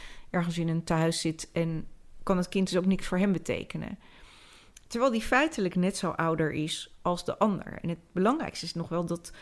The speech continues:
hoe leg je aan een kind uit dat een van die papa's door de wet niet erkend wordt? En het gezag betekent dat hij ook echt niet goed voor het kind kan zorgen. Want gezag, eh, dan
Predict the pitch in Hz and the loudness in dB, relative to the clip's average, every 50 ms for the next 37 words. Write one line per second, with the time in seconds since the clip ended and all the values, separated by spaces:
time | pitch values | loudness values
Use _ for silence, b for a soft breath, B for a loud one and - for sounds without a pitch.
0 | B B B B B B - 190 233 233 226 214 - - 190 185 180 - - 277 | B B B B B B 4 4 6 6 4 2 0 0 0 0 0 -2 0 0
1 | 285 320 - - - 196 240 311 330 - - - 269 - 190 - - - - 269 | 0 0 0 0 2 2 2 2 0 -4 -12 -8 -2 -2 -2 -2 0 0 0 2
2 | 311 311 - - 214 185 185 175 - - 190 196 - - 320 320 370 - - - | 2 0 -2 0 2 2 2 2 2 0 0 2 2 0 0 0 0 -4 -2 -2
3 | 220 202 190 185 226 254 262 - - 233 233 - - 202 190 - 220 240 240 226 | 0 0 2 2 0 0 0 0 0 0 0 0 -6 -8 -4 -2 -2 -2 -2 -4
4 | - - - - - - - - - _ - _ _ - _ _ _ b b b | -6 -12 -14 -12 -12 -12 -14 -14 -16 _ -20 _ _ -20 _ _ _ b b b
5 | b b b b b b b b b b _ 196 202 185 175 - - - 170 160 | b b b b b b b b b b _ 0 2 2 0 -4 -4 -4 -4 -2
6 | 160 156 156 220 - - - 240 - - 226 202 190 196 - 254 247 - 185 180 | 2 2 2 2 0 -2 -6 -8 -2 0 0 0 2 0 -2 -4 -4 -4 -6 -8
7 | - - 220 - 226 220 - - - - - 185 185 - - 185 185 - - 175 | -6 -8 -6 -6 -6 -6 -6 -10 -8 -4 -4 -6 -6 -4 -8 -10 -10 -6 -8 -8
8 | - - - 202 202 196 - - 185 180 170 202 220 240 208 165 160 - 156 147 | -8 -4 -4 -4 -4 -4 -4 -4 -4 -2 0 2 2 2 2 -2 -4 -6 -6 -6
9 | 156 170 170 - - - 170 160 160 151 147 202 - - - - b b b b | -4 -6 -6 -8 -8 -8 -6 -2 0 0 0 0 -2 -4 -12 -16 b b b b
10 | b b b b b b b _ - 180 165 170 - - - 117 71 65 - | b b b b b b b _ -6 -4 -4 -4 -4 -4 -6 -6 -8 -10 -14